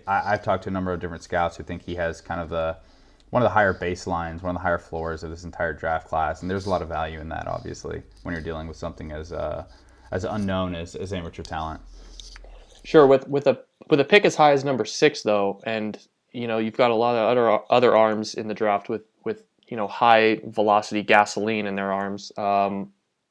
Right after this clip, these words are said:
Speaker 2: a name like Max Meyer comes up. So I think Max, most would probably agree, have a little, has a little bit higher ceiling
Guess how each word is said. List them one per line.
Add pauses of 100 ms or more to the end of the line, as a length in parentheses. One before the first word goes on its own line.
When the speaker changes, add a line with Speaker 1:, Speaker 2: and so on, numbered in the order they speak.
(340)
Speaker 2:
a
name
like
Max
Meyer
comes
up. (380)
So (420)
I
think (120)
Max,
most
would (200)
probably
agree,
have
a
little,
has
a
little
bit
higher
ceiling